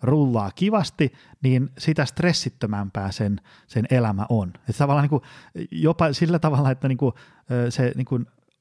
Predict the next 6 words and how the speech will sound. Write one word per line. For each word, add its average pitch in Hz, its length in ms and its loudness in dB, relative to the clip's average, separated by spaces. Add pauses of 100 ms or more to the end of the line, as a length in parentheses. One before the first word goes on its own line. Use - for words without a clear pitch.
(120)
on 135 180 2
stressittömämpää 139 920 0
se, 165 240 0
että 123 360 -2 (280)
tietää, 135 560 2
että 110 360 -2